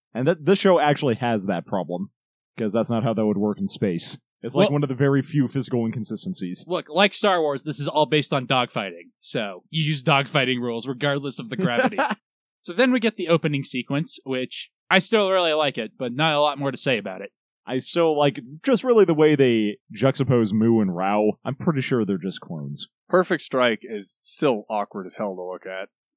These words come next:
Speaker 2: I like it. It is big and bulky, for sure, but I like it. So then we get to some footage that I know was shown last week, but it does help with,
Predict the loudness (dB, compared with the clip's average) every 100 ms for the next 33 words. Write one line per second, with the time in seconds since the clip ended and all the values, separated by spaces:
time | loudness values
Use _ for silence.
0 | _ -4 0 4 4 2 -4 -4 -4 -6
1 | -4 0 0 0 2 0 0 -6 -6 -8
2 | -4 -4 -4 -4 -4 -4 -6 -10 -20 _
3 | _ -4 -2 0 -2 -4 -6 -2 0 0
4 | -4 -10 -4 -4 -2 -6 -4 -4 -4 -2
5 | -2 0 0 -2 -4 -6 -8 -4 -4 -2
6 | -2 -2 -4 -6 -6 -6 -4 -4 -4 -4
7 | 0 0 -2 -4 -6